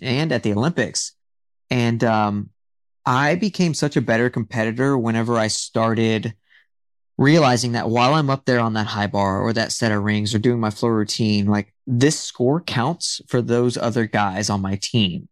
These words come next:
And I became a way better competitor. I was able to kin-, some of my, like, stress and anxiety that I had on myself actually went away.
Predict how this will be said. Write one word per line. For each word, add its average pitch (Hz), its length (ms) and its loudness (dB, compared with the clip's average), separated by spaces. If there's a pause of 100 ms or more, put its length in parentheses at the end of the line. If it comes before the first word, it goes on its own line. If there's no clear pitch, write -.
(120)
And 110 560 0 (800)
I 139 160 4
became 220 440 0
a 131 100 0
way 131 380 0
better 156 300 -2
competitor. 127 760 -2
I 131 140 2
was 135 160 2
able 139 240 2
to - 120 -2
kin-, - 200 -4
some 170 180 0
of 220 80 2
my, 120 220 0
like, 104 280 -4
stress - 380 0
and 131 100 -4
anxiety 113 520 -2
that 123 160 -2
I 113 60 0
had 113 260 0
on 131 100 0
myself 160 540 0
actually 139 400 0
went 120 240 0
away. 110 460 0